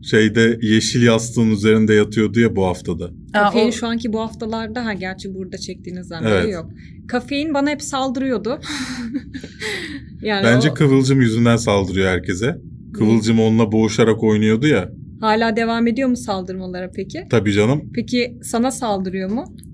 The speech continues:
Speaker 2: Yok, bana alıştı artık.
Speaker 1: Duygu ve
Speaker 3: Ya bana
Speaker 1: benim dışımda herkese
Speaker 3: Ben
Speaker 1: saldırıyor.
Speaker 3: o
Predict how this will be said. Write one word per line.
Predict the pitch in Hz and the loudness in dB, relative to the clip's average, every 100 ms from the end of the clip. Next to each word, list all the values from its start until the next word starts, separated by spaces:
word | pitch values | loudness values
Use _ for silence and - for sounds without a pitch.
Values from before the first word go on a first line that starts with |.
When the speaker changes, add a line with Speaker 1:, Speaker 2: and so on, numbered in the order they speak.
| - | -6
Speaker 2:
Yok, | 196 170 - | -4 -2 0
bana | 185 196 | 2 2
alıştı | 208 202 - | 0 -2 0
artık. | 214 160 - 151 - - - 110 | 2 2 -4 -14 -16 -20 -12 2
Speaker 1:
Duygu | 117 120 143 143 | 4 6 6 8
ve | |
Speaker 3:
Ya | 147 | 8
bana | 247 269 339 117 | 6 2 0 2
Speaker 1:
benim | 120 135 131 | 4 4 2
dışımda | 120 131 135 156 | 0 2 2 2
herkese | 143 131 117 107 | 4 2 4 0
Speaker 3:
Ben | 95 | 0
Speaker 1:
saldırıyor. | 202 269 | 2 2
Speaker 3:
o | - | 2